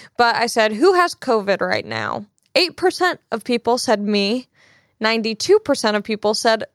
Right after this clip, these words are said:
not me. And when we break that down, six hundred and eighteen people voted me. Seven thousand five hundred sixty-seven people voted not me. However, with this question, I got a lot of people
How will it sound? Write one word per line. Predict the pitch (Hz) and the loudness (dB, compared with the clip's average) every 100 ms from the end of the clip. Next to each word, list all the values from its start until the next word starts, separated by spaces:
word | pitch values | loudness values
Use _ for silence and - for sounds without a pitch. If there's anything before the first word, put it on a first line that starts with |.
| - | -4
not | 320 359 - | -2 -2 -4
me. | 180 110 214 - - - _ | -6 -8 -10 -18 -20 -20 _
And | 220 233 | -2 0
when | 233 | 2
we | 226 | 2
break | 214 240 233 | 2 2 2
that | 220 208 | 0 0
down, | 277 311 247 247 | 0 2 0 -2
six | - - 403 - | -6 -2 -2 -2
hundred | 294 339 330 320 262 | -4 -2 2 2 2
and | 214 - | -2 -2
eighteen | 277 311 - 311 302 277 | -2 -2 -4 -2 -2 -2
people | 277 277 220 202 220 247 _ _ _ | -2 0 2 2 0 -4 _ _ _
voted | 226 233 226 208 | 4 6 4 2
me. | 208 208 180 214 254 _ _ _ _ _ | -2 -4 -2 -6 -6 _ _ _ _ _
Seven | - - 269 285 349 | -10 0 2 2 0
thousand | 277 269 277 269 | 0 0 -2 -2
five | 254 247 | 0 0
hundred | 254 240 240 226 | -2 -4 -4 -2
sixty-seven | 240 233 - 233 233 208 214 | -6 -4 -8 -4 -2 -2 -4
people | 214 226 208 202 190 | -4 -6 -2 -2 0
voted | 190 190 185 180 - | 0 0 -2 -4 -12
not | - 220 208 113 | -2 0 0 -4
me. | 110 107 - - - | -8 -10 -14 -20 -20
However, | - 254 285 359 359 262 220 | -2 2 4 4 2 0 2
with | 220 220 - | 2 0 -2
this | 311 - | -4 -2
question, | - 226 - 226 | -2 -2 -2 -4
I | 214 | -2
got | 208 214 | 0 2
a | 220 | 2
lot | 214 214 | 2 2
of | 214 | -4
people | - 220 - 214 214 202 | -8 -8 0 2 4 0